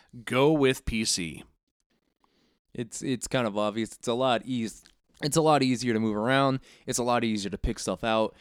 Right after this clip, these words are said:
Speaker 2: You can scroll up and down to your leisure. You can move ar-, you can move your, you can move the map around fairly easily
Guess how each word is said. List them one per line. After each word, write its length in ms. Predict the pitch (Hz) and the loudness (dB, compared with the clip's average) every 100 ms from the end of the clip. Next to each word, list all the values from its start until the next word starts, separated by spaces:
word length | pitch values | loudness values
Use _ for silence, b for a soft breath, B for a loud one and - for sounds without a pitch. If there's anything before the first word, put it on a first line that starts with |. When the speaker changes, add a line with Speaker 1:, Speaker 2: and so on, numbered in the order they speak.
| b b | b b
Speaker 2:
You 100 | 175 | -2
can 220 | 139 113 | 0 0
scroll 640 | - - 139 139 127 120 127 | -2 -2 0 2 2 2 0
up 100 | 127 | -2
and 140 | 117 | -2
down 300 | 123 123 120 | 0 0 -2
to 80 | 123 | -4
your 100 | 113 | -2
leisure. 380 | 139 156 139 135 | 2 2 2 -2
You 120 | 117 | -2
can 120 | 117 | -2
move 180 | 117 110 | -2 0
ar-, 220 | 110 107 | -2 -2
you 160 | 127 110 | -4 -4
can 100 | 110 | -2
move 360 | 117 113 - _ _ - - - - _ - | 0 -2 -6 _ _ -20 -20 -20 -20 _ -12
your, 160 | 104 123 | -10 -8
you 240 | 127 120 | -6 -2
can 160 | 139 147 | 2 6
move 500 | 196 214 175 165 151 | 8 6 4 -2 -2
the 100 | 151 | -2
map 280 | 180 175 | 0 -2
around 680 | 156 139 135 135 135 139 139 - b b b b b | 0 2 4 4 4 2 0 -4 b b b b b
fairly 320 | 277 262 202 | 6 6 6
easily 720 | 165 165 143 151 147 143 135 | 4 2 2 2 2 0 -2